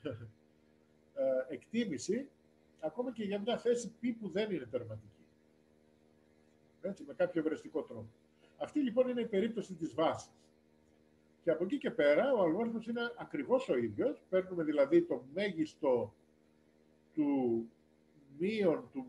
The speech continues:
Minimax για κάθε ένα από τα παιδιά μας, για κάθε ένα από τις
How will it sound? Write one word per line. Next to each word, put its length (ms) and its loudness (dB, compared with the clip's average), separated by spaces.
Minimax 640 0
για 100 -2
κάθε 340 2
ένα 100 8
από 100 -4
τα 80 2
παιδιά 420 2
μας, 260 -4
για 220 -4
κάθε 240 -2
ένα 100 -2
από 100 -6
τις 160 -20